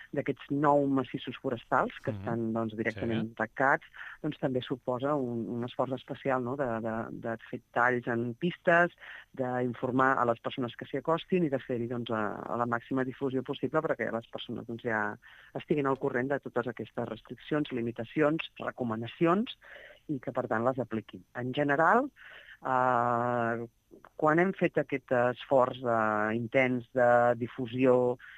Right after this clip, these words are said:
Speaker 1: de vigilància, de restriccions, eh, la pu-, la, la ciutadania és conscient i normalment respon molt bé. Vull dir que tenim l'esperança,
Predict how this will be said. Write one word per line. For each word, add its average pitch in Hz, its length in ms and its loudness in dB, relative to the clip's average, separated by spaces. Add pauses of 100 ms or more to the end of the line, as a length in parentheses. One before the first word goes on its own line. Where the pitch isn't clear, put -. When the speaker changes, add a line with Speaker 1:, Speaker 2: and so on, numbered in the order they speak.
Speaker 1:
de 135 100 2
vigilància, 120 760 4 (340)
de 127 120 2
restriccions, 127 880 0
eh, 127 180 -2
la 135 140 2
pu-, 131 300 -6
la, 127 440 4
la 127 320 2
ciutadania 147 640 2 (440)
és 113 200 -6
conscient 135 640 0
i 127 160 0
normalment 123 720 0
respon 123 420 -6
molt 120 240 -2
bé. 113 160 -2 (100)
Vull 117 140 -8
dir 113 140 -6
que 120 140 -8
tenim 135 560 -2 (420)
l'esperança, 135 580 0